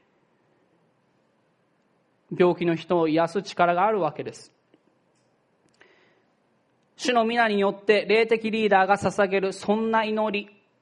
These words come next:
そんな祈りには大きな力があるんだということをヤコブはここで教えるわけです。五つ目に、ヤコブは信仰による祈りは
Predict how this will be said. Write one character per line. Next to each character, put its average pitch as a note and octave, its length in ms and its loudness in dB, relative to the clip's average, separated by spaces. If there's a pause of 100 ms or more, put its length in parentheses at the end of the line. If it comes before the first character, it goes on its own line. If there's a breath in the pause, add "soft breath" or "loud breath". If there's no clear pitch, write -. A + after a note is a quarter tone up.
(160)
そ G3 160 -4
ん F#3+ 80 0
な F#3+ 160 2
祈 F#3+ 300 0
り F#3 40 -2
に F3 100 2
は F3+ 520 2
大 G#3+ 260 4
き F#3 200 -6
な G3 320 0
力 F#3 480 0
が G3 460 0
あ G3+ 140 4
る G#3 200 0
ん F3 220 -4
だ G#3+ 180 2
と D3+ 340 -4
い D#3 120 -4
う D#3 80 -4
こ E3 120 -10
と F#3+ 380 0
を D3+ 100 -2
ヤ D#3+ 140 0
コ D3+ 160 -8
ブ C#3 160 -8
は E3 140 -2
こ C#3+ 140 -10
こ D#3 140 -6
で E3 80 -4
教 D#3 120 -4 (140)
え E3+ 100 -4
る E3 80 -2
わ D#3+ 120 -2
け C#3 120 -12
で A2+ 80 -16
す。 - 200 -20 (2750 soft breath)
五 G3 200 -6
つ A#3+ 140 -8
目 A#3+ 160 0
に、 E3 200 -6 (1900)
ヤ A3 140 2
コ A3+ 120 4
ブ F#3+ 160 2
は F#3+ 220 4
信 A#3 300 -6
仰 A#3 180 2
に A3+ 120 -2
よ A3 120 0
る G#3 120 -2
祈 A3+ 280 0
り A3+ 60 2
は G3+ 340 2